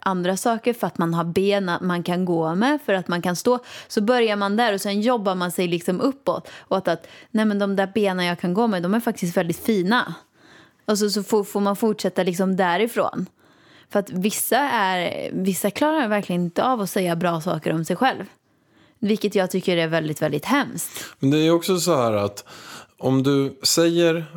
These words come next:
Speaker 2: bra saker om dig själv så kommer det också väcka en känsla. Att det kan vara, det bästa du ska göra är att, att fokusera på att göra någonting. Inte på att hur det ska kännas.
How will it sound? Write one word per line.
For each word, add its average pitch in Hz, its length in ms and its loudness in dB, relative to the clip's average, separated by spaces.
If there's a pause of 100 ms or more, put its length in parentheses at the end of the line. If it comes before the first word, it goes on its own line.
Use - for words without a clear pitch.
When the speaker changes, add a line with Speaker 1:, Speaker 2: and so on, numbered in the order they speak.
Speaker 2:
bra 120 340 4
saker 92 400 0
om 90 140 0
dig 90 80 0
själv 78 340 -4 (400)
så - 140 -4
kommer 117 200 2
det 107 60 2
också 98 220 0
väcka 95 480 -2
en 90 100 0
känsla. 113 720 0 (500)
Att - 340 -4
det 117 100 -2
kan 120 240 0
vara, 117 300 2 (880)
det 131 120 0
bästa 151 320 2
du 170 80 4
ska 165 160 2
göra 110 260 4
är 101 60 2
att, - 260 -6
att 101 120 -2
fokusera 139 680 2
på 95 300 0
att - 360 -4 (200)
göra 120 460 2
någonting. 87 760 -4
Inte 131 340 0
på 113 200 2
att - 160 -2
hur 110 100 2
det 95 60 2
ska 101 160 0
kännas. 113 600 -2